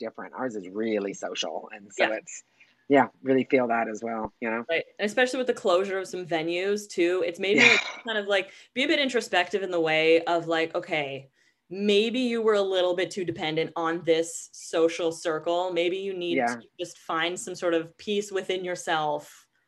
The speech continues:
Speaker 1: Yeah.
Speaker 2: and not rely so much on these places. But at the same
Speaker 1: Yeah.
Speaker 2: time, you can't help it. It's our life, but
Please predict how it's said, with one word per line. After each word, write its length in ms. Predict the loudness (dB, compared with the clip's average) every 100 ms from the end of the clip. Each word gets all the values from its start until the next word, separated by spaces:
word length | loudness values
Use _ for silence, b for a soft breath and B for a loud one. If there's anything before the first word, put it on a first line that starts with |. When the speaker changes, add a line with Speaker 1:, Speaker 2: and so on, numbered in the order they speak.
| _
Speaker 1:
Yeah. 180 | -4 -2
Speaker 2:
and 120 | -2 0
not 140 | 0
rely 240 | 2 2 2
so 300 | -2 -4 -2
much 280 | 0 -2 -2
on 80 |
these 120 | -6 -4
places. 340 | -4 -4 -6
But 100 | -6
at 80 | -4
the 40 |
same 160 | -2 2
Speaker 1:
Yeah. 100 | 2
Speaker 2:
time, 100 | 0 _
you 60 | -14
can't 40 | -10
help 200 | -8 -8
it. 80 |
It's 120 | -8 -8
our 80 |
life, 300 | -8 -8 -10 -10
but 240 | -10 -10